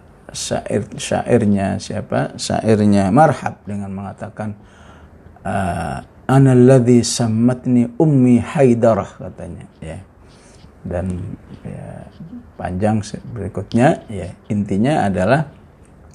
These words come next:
"Akulah yang dulu dinamakan oleh ibuku Haidarah," ya. Sebelum, sebelum datang Islam memang disebut Haidarah. Haidarah artinya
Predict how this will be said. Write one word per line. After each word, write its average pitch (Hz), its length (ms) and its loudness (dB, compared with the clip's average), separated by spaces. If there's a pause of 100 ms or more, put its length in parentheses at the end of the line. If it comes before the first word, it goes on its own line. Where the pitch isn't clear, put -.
(800)
"Akulah 117 480 6
yang 123 320 4
dulu 170 320 6
dinamakan 131 800 0
oleh 131 320 0
ibuku 143 480 0
Haidarah," 117 720 2 (160)
ya. 98 240 -12 (560)
Sebelum, 110 640 0
sebelum 104 640 -2 (160)
datang 98 400 -4
Islam 147 480 2
memang 131 560 -4
disebut 110 480 -10
Haidarah. 120 640 2 (400)
Haidarah 143 480 0
artinya 143 320 -2